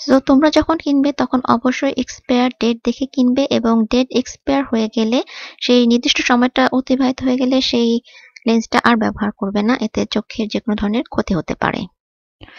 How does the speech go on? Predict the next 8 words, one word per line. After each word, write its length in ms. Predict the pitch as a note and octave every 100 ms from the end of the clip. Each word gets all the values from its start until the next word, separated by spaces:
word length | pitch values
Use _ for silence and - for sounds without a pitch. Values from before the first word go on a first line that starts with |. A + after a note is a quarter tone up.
| - - _
আমি 220 | C#4 C4+
একই 260 | E4 C4+ D#4+
সাথে 360 | - D#4 D#4 E4+ -
দুইটা 400 | C#4+ C#4 D4+ D#4
লেন্স 320 | B3 A3 A#3+
কিনেছিলাম 680 | - A3+ A#3 - A#3+ C4 C4
বেলা 280 | G#3 G#3+
লেন্সেরই, 540 | A3 A3 - A#3 A#3+